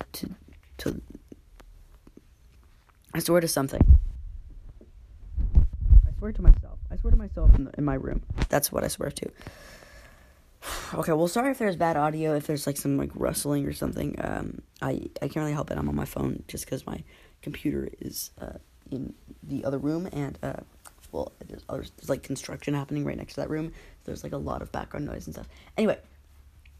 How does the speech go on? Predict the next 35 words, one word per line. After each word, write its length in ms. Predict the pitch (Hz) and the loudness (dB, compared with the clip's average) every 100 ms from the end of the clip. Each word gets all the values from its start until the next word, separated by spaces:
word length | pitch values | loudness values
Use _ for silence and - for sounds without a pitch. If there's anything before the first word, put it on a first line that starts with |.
| - - - - 156 | -20 -20 -20 -14 -6
thank 180 | 160 | -4
you 60 | 151 | -4
so 80 | 156 | -6
much 140 | 151 | -6
for 100 | - | -6
listening. 220 | 143 147 | -8 -6
Make 140 | 151 165 | -6 -6
sure 80 | 180 | -8
to 60 | |
leave 120 | 170 | -8
a 40 | 160 | -8
five-star 320 | 147 147 147 | -10 -6 -6
review, 280 | 147 151 - | -4 -6 -6
uh, 160 | 147 143 - | -6 -6 -8
in 120 | 156 | -10
Apple 180 | 147 - | -10 -8
Podcasts 360 | 156 156 - - | -8 -8 -10 -8
and 140 | 143 | -10
Spotify. 280 | - 170 180 | -6 -6 -6
We're 120 | - | -8
at, 80 | - | -8
like, 140 | 147 - - - | -8 -12 -20 -20
thirty-five 760 | - 165 156 165 131 139 156 | -2 0 0 -2 -8 -10 -10
or 60 | 160 | -10
something 180 | 170 165 | -8 -6
like 120 | 170 | -4
that 100 | 180 | -6
in 60 | |
Spotify, 420 | 156 - 143 180 170 | -4 -4 -2 -2 -4
which 160 | 151 | -4
is 100 | 143 - - - _ | -8 -8 -20 -20 _
kind 400 | - 170 233 233 | -2 0 0 -2
of 140 | 147 | -6
cuckoo 320 | - 196 196 160 | -4 -4 -2 -4
crazy. 500 | - 185 151 139 | 0 0 0 -4